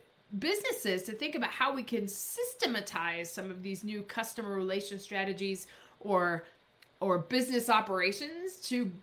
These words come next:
be more beneficial and to be more systematic. So we have a way to engage. We can create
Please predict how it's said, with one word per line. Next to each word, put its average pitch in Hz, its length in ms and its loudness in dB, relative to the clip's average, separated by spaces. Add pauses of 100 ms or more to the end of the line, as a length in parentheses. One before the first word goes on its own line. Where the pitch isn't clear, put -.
(140)
be 339 320 6
more 262 180 6
beneficial 226 680 2
and 165 140 -10
to 196 100 0
be 240 240 0
more 247 220 -2
systematic. 240 880 -2 (260)
So 240 240 4
we 233 180 4
have 285 520 8
a 254 60 10
way 180 360 2
to 170 200 -6
engage. 151 640 -8 (360)
We 262 120 2
can 262 200 0
create 262 640 0